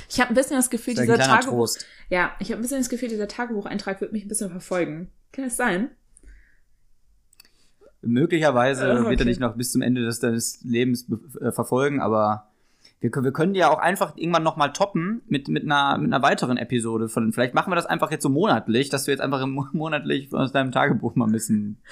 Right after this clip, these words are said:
Speaker 1: Ah ja.
Speaker 2: vorliest.
Speaker 1: Ah ja, ich finde, dass das einfach der Verlierer darf dann, oder? Würde ich sagen. Ja, das ist abwechselnd.
Speaker 2: Ja, ja, ja.
Speaker 1: Oder nicht
Speaker 2: Aber da ich ja
Speaker 1: abwechselnd,
Speaker 2: nie
Speaker 1: aber
Speaker 2: verliere, ist das ja
Speaker 1: Ah,
Speaker 2: kein
Speaker 1: okay.
Speaker 2: Problem.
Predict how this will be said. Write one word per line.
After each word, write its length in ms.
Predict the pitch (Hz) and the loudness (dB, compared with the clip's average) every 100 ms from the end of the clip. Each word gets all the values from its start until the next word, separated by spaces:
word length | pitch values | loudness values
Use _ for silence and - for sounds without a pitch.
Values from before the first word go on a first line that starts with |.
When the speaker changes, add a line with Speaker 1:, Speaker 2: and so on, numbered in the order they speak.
| - 247 | -12 -6
Speaker 1:
Ah 100 | - 277 | 0 2
ja. 160 | 208 | 2
Speaker 2:
vorliest. 400 | 202 190 - 240 - 269 | 2 0 -2 -4 -6 2
Speaker 1:
Ah 120 | 349 | 4
ja, 260 | 233 226 226 269 | 6 4 2 -4
ich 140 | - | 0
finde, 200 | 226 220 | 0 2
dass 320 | 180 175 - | 2 2 0
das 280 | 175 165 - 165 - | -6 -8 -8 -6 0
einfach 240 | 220 233 | 2 2
der 140 | 196 160 | 0 0
Verlierer 400 | 156 139 160 139 | 0 0 -2 -2
darf 260 | 127 147 | -4 -4
dann, 160 | 139 139 | -8 -6
oder? 320 | 160 226 277 | -2 0 0
Würde 120 | 151 | -2
ich 120 | 143 | -6
sagen. 340 | - 139 147 175 | -8 -8 -8 -4
Ja, 120 | 240 | 0
das 100 | 311 | 0
ist 80 | - | 0
abwechselnd. 600 | 165 165 165 - 143 185 - - | -2 -4 -4 -6 -10 -12 -18 -6
Speaker 2:
Ja, 360 | 135 123 123 - | 0 0 -2 -6
ja, 160 | 98 107 | -2 0
ja. 240 | 104 - - _ - | 0 -4 -14 _ -4
Speaker 1:
Oder 180 | 175 147 | -2 0
nicht 120 | 151 | 0
Speaker 2:
Aber 120 | 120 | 2
da 60 | 131 | 4
ich 160 | 151 | 4
ja 60 | 151 | 4
Speaker 1:
abwechselnd, 60 | 143 | 2
Speaker 2:
nie 60 | |
Speaker 1:
aber 100 | 147 | 2
Speaker 2:
verliere, 340 | 139 127 147 127 | 2 2 2 2
ist 120 | 117 | 0
das 120 | 117 | 0
ja 220 | 104 107 107 | 2 4 4
Speaker 1:
Ah, 20 | |
Speaker 2:
kein 280 | 196 113 107 | 2 0 -2
Speaker 1:
okay. 180 | - | -4
Speaker 2:
Problem. 200 | 143 - | -8 -8